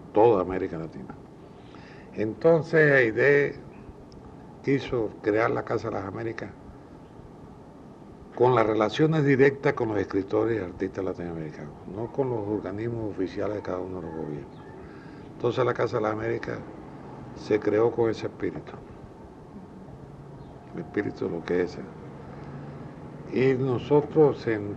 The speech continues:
todo este tiempo lo que hemos hecho es establecer relaciones con cada uno de los escritores latinos,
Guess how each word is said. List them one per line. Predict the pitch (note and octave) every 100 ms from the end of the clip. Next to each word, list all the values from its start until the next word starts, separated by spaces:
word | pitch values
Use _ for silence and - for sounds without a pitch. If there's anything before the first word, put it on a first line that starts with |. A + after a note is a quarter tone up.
| -
todo | D3+ D#3 D3+
este | D3+ C3
tiempo | - B2 A2 -
lo | G2+
que | -
hemos | G#2+ A2+ A#2
hecho | A#2 A#2+
es |
establecer | - G2+ F#2+ F2+ C3+ C3
relaciones | A#2 G2 - B2+ B2 A#2+
con | - F#2+
cada | - G#2+ G#2+
uno | G#2+ A2 A2
de | G2
los | F2+
escritores | - E2+ G2 F2+
latinos, | E2+ F2 F2+